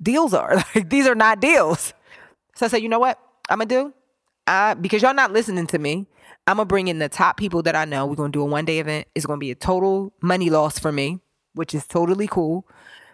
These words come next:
But I need y'all to be good wholesalers. And so we're gonna do a day-long thing,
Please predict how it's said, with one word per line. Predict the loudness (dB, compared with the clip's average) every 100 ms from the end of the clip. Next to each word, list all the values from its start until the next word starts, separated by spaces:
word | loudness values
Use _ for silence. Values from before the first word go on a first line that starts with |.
| _
But | 0 2
I | 2 0
need | 0 -2 -2
y'all | 0 2 2
to | 0 -4
be | -6
good | -4 -4 -4 -4
wholesalers. | -2 -2 -2 -4 -6 -14 -18 _ _ _ -6
And | 0
so | 2
we're | 2
gonna | 0 -2
do | -2 -2
a | 0
day-long | 0 0 0 0 -4
thing, | -8 -6 -6